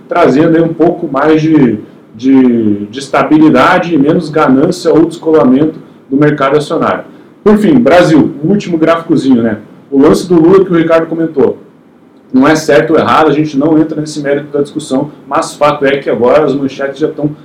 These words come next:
bem claras que a gente começa uma corrida presidenciável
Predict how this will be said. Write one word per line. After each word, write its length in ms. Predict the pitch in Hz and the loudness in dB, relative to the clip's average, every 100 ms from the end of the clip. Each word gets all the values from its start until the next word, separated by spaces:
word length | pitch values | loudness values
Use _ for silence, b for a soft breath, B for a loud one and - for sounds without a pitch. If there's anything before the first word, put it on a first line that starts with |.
| B | B
bem 220 | - 165 - | -2 0 0
claras 640 | 131 135 156 170 - - - | 0 2 2 0 -4 -12 -16
que 100 | - | -2
a 40 | 143 | 0
gente 200 | 139 147 | 0 -2
começa 600 | 175 135 131 160 160 170 | -2 0 2 0 -4 -8
uma 320 | - 139 135 | -8 -10 -6
corrida 380 | 139 135 143 156 | -6 -4 -2 -2
presidenciável 880 | 151 143 131 135 - 131 156 156 | -2 -4 -2 -2 -2 0 0 0